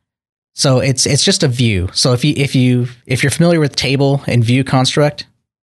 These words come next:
data set is your table and lenses are your views of that data.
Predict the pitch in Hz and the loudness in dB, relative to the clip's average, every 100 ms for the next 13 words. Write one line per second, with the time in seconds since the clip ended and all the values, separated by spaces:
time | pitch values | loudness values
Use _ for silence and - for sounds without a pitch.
0 | _ - 113 104 - 123 117 120 135 147 | _ -8 -2 0 0 0 0 -2 -2 0
1 | 151 151 _ _ _ _ _ 117 117 107 | 0 -2 _ _ _ _ _ 0 2 2
2 | 117 - - 113 113 110 104 104 101 95 | 0 -6 -4 0 0 0 0 0 0 0
3 | 85 - - - 95 85 - 76 - | 0 -4 -6 -10 -4 -4 -4 -8 -10